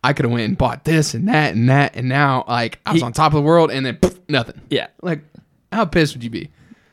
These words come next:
Speaker 2: Dude.
Speaker 1: How often after that situation would you turn to the devil on your shoulder instead of the angel?
Speaker 2: Yep. That's what I'm saying, man. He could have been like, "I'm gonna leave school debt-free.
Speaker 1: Yeah.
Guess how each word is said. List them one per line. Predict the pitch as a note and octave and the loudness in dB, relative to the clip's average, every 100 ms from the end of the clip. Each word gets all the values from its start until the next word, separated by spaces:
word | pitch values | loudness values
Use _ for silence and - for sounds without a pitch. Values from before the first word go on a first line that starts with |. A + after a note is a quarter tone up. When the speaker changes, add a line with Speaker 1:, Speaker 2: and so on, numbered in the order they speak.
| _ _ _ _ - - _ _ _ | _ _ _ _ -20 -20 _ _ _
Speaker 2:
Dude. | E3+ | 2
Speaker 1:
How | E3+ A#3 | 4 4
often | E3 G3+ G#3 - C3 B2+ | 2 0 0 -2 -4 -2
after | D#3 F3+ - E3 | -2 -2 0 2
that | D#3+ D3+ | 2 2
situation | E3+ D3 C#3 D#3+ E3+ A#2+ | 0 -2 2 2 2 0
would | A#2+ C3+ | 0 0
you | C#3 | -2
turn | - D3+ C#3+ B2+ B2 - _ _ _ | 2 4 4 2 0 -4 _ _ _
to | - B2+ | -6 -4
the | A#2 | -2
devil | D3+ D3 C3+ | 0 0 0
on | C3 | -2
your | A#2+ | -4
shoulder | - F#3+ F#3+ B2+ A#2 C3+ E3 | -2 2 4 4 0 -4 -4
instead | C3 B2 D3+ C3+ | -2 -2 0 0
of | B2+ | 0
the | B2 | 2
angel? | D3 D3 A#2 D2+ - _ _ | 4 4 2 -4 -10 _ _
Speaker 2:
Yep. | - C#3 - _ _ _ _ _ _ _ _ | -8 -8 -10 _ _ _ _ _ _ _ _
That's | F3 | 0
what | G3+ | 2
I'm | D#3 | 2
saying, | D3 D#3 | 2 2
man. | B2 | 2
He | E3+ | 2
could | F3 | 4
have | |
been | E3 | 4
like, | D3+ C3 | 2 2
"I'm | D#3+ | 4
gonna | D#3+ | 4
leave | D3+ | 2
school | - E3 D#3+ D#3+ | 4 6 6 6
debt-free. | C3 A2 - E2+ - _ | 0 -4 -6 -16 -18 _
Speaker 1:
Yeah. | - | -4